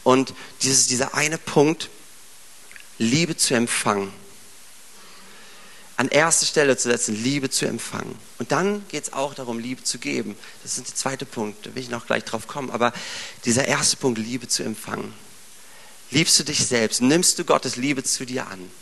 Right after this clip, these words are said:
Und, ähm, ich meine, ich weiß, Gott liebt mich. Ja, ich bin wirklich in echt einem liebevollen Elternhaus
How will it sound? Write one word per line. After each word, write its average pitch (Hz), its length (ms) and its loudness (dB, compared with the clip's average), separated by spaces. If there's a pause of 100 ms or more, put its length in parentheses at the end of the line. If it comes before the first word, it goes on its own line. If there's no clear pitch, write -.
(640)
Und, 135 400 4 (880)
ähm, 131 460 4 (680)
ich 160 120 0
meine, 180 200 4
ich 120 140 -2
weiß, 147 380 4
Gott 117 200 2
liebt 101 220 -4
mich. 95 220 -6
Ja, 135 200 4
ich - 120 -2 (320)
bin 147 480 2
wirklich 165 320 0
in 143 400 -2
echt - 320 -4
einem 120 140 -4
liebevollen 151 480 0
Elternhaus 135 580 0